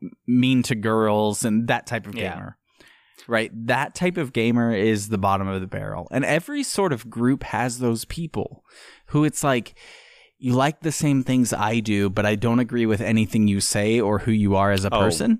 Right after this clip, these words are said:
Speaker 3: yeah, yeah,
Speaker 2: Right.
Speaker 3: yeah. Okay, I,
Speaker 2: Well,
Speaker 3: I, I agree with that one hundred percent, yeah.
Speaker 2: le-,
Speaker 3: Okay.
Speaker 2: let me, let me tell you what Jake's saying. Jake's saying that playing Call of Duty does not make you a bad person.
Speaker 1: True.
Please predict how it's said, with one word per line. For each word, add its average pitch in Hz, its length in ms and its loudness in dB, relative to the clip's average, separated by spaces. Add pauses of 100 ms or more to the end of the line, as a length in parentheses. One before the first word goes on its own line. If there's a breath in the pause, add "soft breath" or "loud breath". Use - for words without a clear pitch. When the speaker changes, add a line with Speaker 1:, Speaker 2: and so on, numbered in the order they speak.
(160)
Speaker 3:
yeah, 98 200 0
yeah, 80 100 0
Speaker 2:
Right. 80 80 -2
Speaker 3:
yeah. 76 220 -4 (120)
Okay, 90 320 -2
I, 101 220 -2
Speaker 2:
Well, 151 120 4
Speaker 3:
I, 101 80 -8 (220)
I 101 120 -2
agree 87 260 -6
with 82 100 -18
that 80 160 -10
one 82 80 -12
hundred 82 200 -12
percent, - 320 -16
yeah. - 160 -16 (100)
Speaker 2:
le-, 143 140 -10
Speaker 3:
Okay. - 140 -18
Speaker 2:
let 170 140 -2
me, 208 160 -4 (380)
let 156 80 -2
me 180 80 0
tell 185 140 -2
you 151 80 2
what 107 100 0
Jake's 101 240 -6
saying. 98 240 -10
Jake's 160 280 -2
saying 127 440 0
that 107 160 -2 (560 soft breath)
playing 180 460 -2
Call 151 280 2
of 123 80 0
Duty 127 400 -2 (160)
does 131 220 -2
not 123 260 0
make 117 320 -2
you 90 140 -6
a 87 80 -8
bad 90 340 -6
person. - 580 -4
Speaker 1:
True. 95 380 -2